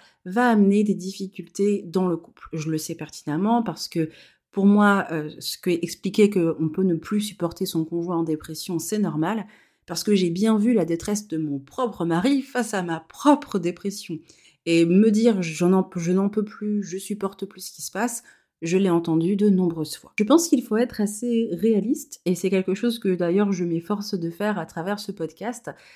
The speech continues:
c'est que la dépression, elle apporte tellement de changements et tellement de difficultés dans le couple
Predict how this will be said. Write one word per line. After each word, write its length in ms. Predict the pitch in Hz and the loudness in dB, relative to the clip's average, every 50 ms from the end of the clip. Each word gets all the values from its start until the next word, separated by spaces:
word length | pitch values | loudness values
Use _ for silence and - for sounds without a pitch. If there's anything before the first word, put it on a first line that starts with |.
| - _ - | -20 _ -12
c'est 180 | - - 233 | -8 -6 -6
que 60 | 233 - | -2 -2
la 80 | 220 | 0
dépression, 500 | 202 202 214 214 226 226 220 - - 302 | 2 2 2 2 2 2 2 2 2 2
elle 80 | 294 233 | 2 2
apporte 340 | 180 170 - 214 208 214 - _ - | 0 0 -4 -6 -6 -6 -10 _ -2
tellement 320 | - 311 285 262 254 247 247 | 2 4 6 6 6 6 4
de 60 | 233 | 2
changements 440 | 233 - 220 214 202 202 202 202 196 | 2 0 0 0 2 2 2 0 0
et 120 | 175 165 | -2 -2
tellement 300 | - - 262 269 254 240 | 0 0 2 2 4 4
de 40 | 233 | 2
difficultés 560 | 208 214 208 208 202 - - 202 202 - 208 | 2 0 -2 -4 -8 -8 -8 -8 -4 -2 -2
dans 140 | 196 185 175 | -2 -2 -4
le 120 | 170 165 | -4 -6
couple 440 | 160 - - 277 285 285 214 165 156 | -8 -2 -2 -2 -2 0 -4 -6 -6